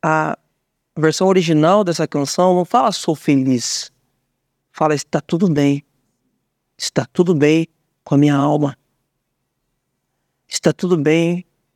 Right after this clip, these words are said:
com o íntimo de quem eu sou." Porque dizer que sou feliz também, vamos lá, né? No luto, no dia da dificuldade, no dia do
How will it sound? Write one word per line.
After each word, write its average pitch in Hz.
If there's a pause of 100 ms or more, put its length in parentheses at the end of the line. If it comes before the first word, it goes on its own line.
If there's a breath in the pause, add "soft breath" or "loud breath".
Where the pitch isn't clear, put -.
(120)
com 151
o 156
íntimo 254 (640)
de 143
quem 175
eu 180
sou." 135 (920)
Porque 247
dizer 214
que -
sou -
feliz 180
também, 233
vamos 262
lá, 151
né? 156 (720)
No 156
luto, 156
no 143
dia 165
da 175
dificuldade, 151 (300)
no 151
dia 165
do 170